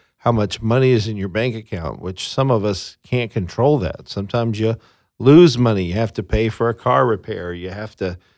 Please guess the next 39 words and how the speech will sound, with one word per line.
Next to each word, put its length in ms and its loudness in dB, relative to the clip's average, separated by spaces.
you 100 0
know, 200 0
I 20 -6
mean, 300 -8
for 160 -8
those 280 -2
of 80 -8
us 240 -6
who 160 -4
live 340 -4
on 160 -2
a 100 -4
different 400 -2
side 260 0
of 100 -4
town 400 0
than 180 -2
maybe 380 -2
<laughs> 180 -20
Jeff 220 4
Bezos 640 6
or 240 4
people 280 6
like 240 6
that, 360 8
um, 500 6
you 140 4
know, 280 8
I 60 6
mean, 280 6
it, 260 2
it's 300 2
difficult 920 2
when, 360 0
when 180 2
I 200 4
start 340 4
thinking 360 0
about 480 2